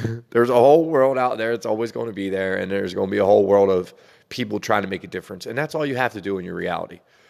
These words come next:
You don't have to co-, solve the entire problem. Just make a difference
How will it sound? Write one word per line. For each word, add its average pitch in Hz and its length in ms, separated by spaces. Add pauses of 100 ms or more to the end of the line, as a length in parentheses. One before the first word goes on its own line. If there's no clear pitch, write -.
(160)
You 104 80
don't 123 180
have 131 220
to 135 100
co-, - 440 (120)
solve 120 440
the 127 140
entire 120 380
problem. 127 540 (880)
Just 107 160
make 117 180
a 107 60
difference - 560